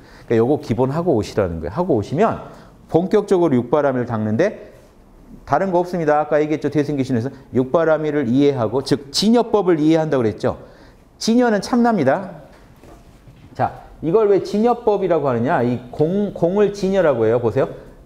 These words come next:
참 진짜, 거짓이, 거짓이 없다는 겁니다. 어떤 거짓도 없고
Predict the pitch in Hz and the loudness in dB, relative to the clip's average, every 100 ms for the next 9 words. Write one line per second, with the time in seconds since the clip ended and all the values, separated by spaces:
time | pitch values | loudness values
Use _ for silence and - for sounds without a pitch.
0 | - - 247 214 156 131 120 85 - - | -12 -4 -2 -2 -4 -2 -2 -2 -8 -20
1 | - - 165 151 156 - - 165 143 143 | -20 -4 -2 0 -2 -4 0 0 0 0
2 | 139 131 123 101 90 104 131 127 220 180 | 0 2 0 0 0 2 0 2 0 2
3 | 151 151 135 131 123 - 156 190 | -2 -2 -4 -2 -2 0 -2 -2